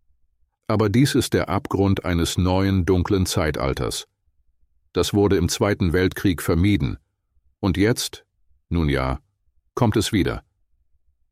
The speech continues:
Diesmal wird das schlimmste Leid prophezeit, das es je auf diesem Planeten gegeben hat. Das ist es, was Gott sagt. Sind wir bereit, uns dem zu stellen und zu bereuen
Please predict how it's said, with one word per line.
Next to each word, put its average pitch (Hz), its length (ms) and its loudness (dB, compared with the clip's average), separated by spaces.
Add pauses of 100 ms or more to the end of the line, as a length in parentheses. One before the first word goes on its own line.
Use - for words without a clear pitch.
(160)
Diesmal 78 520 0
wird 95 180 0
das 82 120 0
schlimmste 120 500 2
Leid 92 300 0
prophezeit, 78 760 -2 (480)
das 87 180 -2
es 92 140 0
je 98 300 2
auf 98 200 -2
diesem 98 300 0
Planeten 82 500 0
gegeben 73 440 -2
hat. - 260 -6 (400)
Das 127 220 0
ist - 280 0
es, 110 180 -2
was 101 200 -2
Gott 98 200 -2
sagt. 85 460 -4 (1200)
Sind 110 240 0
wir 101 100 4
bereit, 95 440 0
uns 92 240 -2
dem 98 240 2
zu 87 160 -2
stellen 107 480 0
und 90 160 -2
zu 95 160 0
bereuen 90 540 2